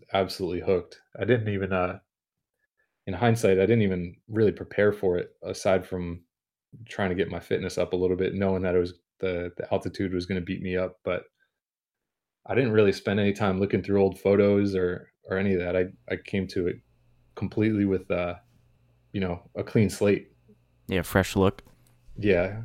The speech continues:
Speaker 1: and I think that was part of, like, the beauty of it was, like, everything was brand new, and, uh, I wasn't skewed at all to, to shoot kind of, I had no, uh, I didn't have, like, the base, the baseline shots that I, f-,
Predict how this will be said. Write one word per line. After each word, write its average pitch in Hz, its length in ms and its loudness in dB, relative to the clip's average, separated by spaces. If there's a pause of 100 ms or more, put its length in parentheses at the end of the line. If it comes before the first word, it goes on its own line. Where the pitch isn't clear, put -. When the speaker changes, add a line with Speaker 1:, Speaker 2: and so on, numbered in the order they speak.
Speaker 1:
and 101 140 -2
I 98 60 2
think 107 180 2
that 104 80 6
was 90 140 0
part 110 200 4
of, 95 60 4
like, 90 160 2
the 90 60 -2
beauty 98 320 2
of 90 120 2
it 92 80 0
was, 92 140 -4
like, 87 340 -4
everything 107 360 2
was 90 120 -2
brand 98 360 2
new, 98 240 4
and, 92 160 -2
uh, 92 180 -4 (640)
I - 40 4
wasn't 101 320 2
skewed 101 380 0
at 92 100 4
all 92 340 2
to, - 360 -4
to - 200 -10
shoot - 380 -2
kind 95 220 -4
of, - 100 -14
I 101 120 4
had 107 200 6
no, 101 380 6
uh, 90 300 0 (960)
I - 20 2
didn't 117 200 4
have, 110 200 4
like, 98 320 2 (640)
the 113 60 4
base, 101 380 0 (120)
the - 80 -4
baseline 95 560 0
shots - 460 -6
that 92 320 -4 (440)
I, 101 60 -6
f-, - 300 -12